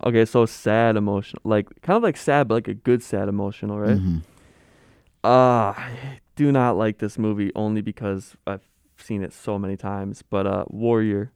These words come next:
Speaker 2: Mm-hmm.
Speaker 1: Tom Hardy, and another dude, don't remember his name, but it was about two brothers who end up fighting, like, this U F C tournament.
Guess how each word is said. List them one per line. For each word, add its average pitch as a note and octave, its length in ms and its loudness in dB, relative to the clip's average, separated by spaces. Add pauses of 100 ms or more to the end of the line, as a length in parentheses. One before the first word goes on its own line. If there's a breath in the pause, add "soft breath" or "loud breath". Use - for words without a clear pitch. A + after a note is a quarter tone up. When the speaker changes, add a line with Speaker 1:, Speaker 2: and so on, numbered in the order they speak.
(340)
Speaker 2:
Mm-hmm. G#2 280 -2 (160)
Speaker 1:
Tom A2 220 0
Hardy, G#2+ 460 -2 (220)
and G#2 120 -6
another G2+ 200 -4
dude, G2+ 260 -6
don't G#2 140 -6
remember G2+ 220 -4
his G2 120 -8
name, G#2 540 -8
but A2 80 -2
it G#2 40 2
was G#2 120 -2
about G2+ 260 -4
two - 160 -6
brothers G#2 560 0
who G#2 140 -6
end G2+ 100 -2
up - 80 -6
fighting, G#2 320 -2
like, G2 120 -4
this G2 200 -8
U A2 100 0
F G2+ 80 -4
C A2 200 -4
tournament. G2+ 480 -6